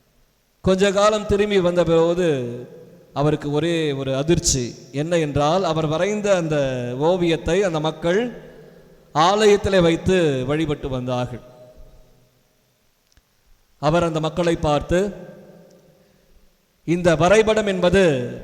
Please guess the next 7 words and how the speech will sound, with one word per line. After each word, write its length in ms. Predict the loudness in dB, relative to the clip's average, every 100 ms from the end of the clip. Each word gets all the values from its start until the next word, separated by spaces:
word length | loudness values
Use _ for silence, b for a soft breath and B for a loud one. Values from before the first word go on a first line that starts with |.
| -16 -20 -20 -10
நீங்கள் 800 | -2 -2 2 6 6 4 -2 -14 -18 -20 -20 -20 -20 -20 -20 _ _ _
வழிபடுவதற்காக 1080 | 0 2 2 2 4 4 4 2 2 4 2
கொடுக்கப்பட்ட 920 | 0 -2 0 -2 -2 0 2 2 -2 -2
வரைபடம் 480 | -2 0 0 -2 -2
அல்ல, 480 | 0 2 2 -2 -8 -18 -20 -20 -20 -20 -16 -4
இதை 440 | 2 4 4 2
நீங்கள் 680 | 0 0 2 4 4 2